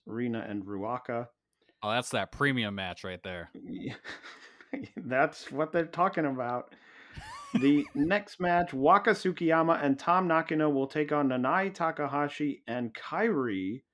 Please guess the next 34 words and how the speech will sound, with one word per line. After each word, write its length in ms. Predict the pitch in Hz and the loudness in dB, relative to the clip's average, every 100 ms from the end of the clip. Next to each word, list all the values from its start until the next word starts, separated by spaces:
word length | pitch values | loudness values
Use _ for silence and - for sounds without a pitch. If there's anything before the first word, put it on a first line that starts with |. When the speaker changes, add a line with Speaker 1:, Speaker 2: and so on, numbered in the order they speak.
| _ _ - | _ _ -10
Speaker 1:
in 160 | 123 135 | -4 0
a 140 | 135 | 0
match 480 | 123 151 180 196 - | 0 0 -2 -4 -2
where 260 | 139 143 135 | 2 2 2
if 140 | - | -2
Waka 640 | 110 139 190 190 185 185 180 _ _ - | -2 2 2 0 -2 -2 -6 _ _ -10
loses, 960 | 113 127 214 208 123 98 95 147 143 - _ _ _ _ _ _ _ | -4 0 2 2 0 -4 -4 -8 -10 -18 _ _ _ _ _ _ _
she 200 | - - 123 | -10 -4 -2
will 160 | 127 | 0
not 220 | 127 139 147 | 2 2 4
only 260 | 139 135 | 2 2
leave 300 | 120 127 123 | 0 -2 -2
Cosmic 440 | - 127 117 117 110 | -2 -4 -2 -6 -4
Angel, 340 | 120 113 117 | -4 -2 -4
she 240 | - 160 | -4 -6
will 240 | 160 156 147 | 0 0 0
leave 420 | 151 190 190 165 | -2 -2 -4 -8
Stardom 1000 | - - - 160 208 240 147 107 87 90 _ _ _ _ _ _ _ _ | -14 -16 -4 2 4 4 4 2 -2 -8 _ _ _ _ _ _ _ _
completely. 600 | - 113 - 139 120 127 | -14 -8 -2 -2 -2 -6
Kelly, 380 | 113 - 165 170 | -4 -2 0 2
I 160 | 143 139 | 2 2
always 320 | 170 180 175 | 2 0 0
ask 340 | 190 190 - | 0 0 -2
you, 320 | 131 127 123 - _ _ _ | -2 0 -2 -6 _ _ _
this 60 | - | -6
might 220 | 127 147 | -2 -2
be 60 | 156 | -2
the 120 | 135 | -2
last 440 | 120 127 156 170 - | 0 0 0 -2 -4
time 220 | 151 143 | -2 0
I 160 | 135 | 0
ever 220 | 151 170 123 | 0 0 0
ask 360 | 101 98 - | -2 -8 -12
you, 240 | 101 92 | -12 -12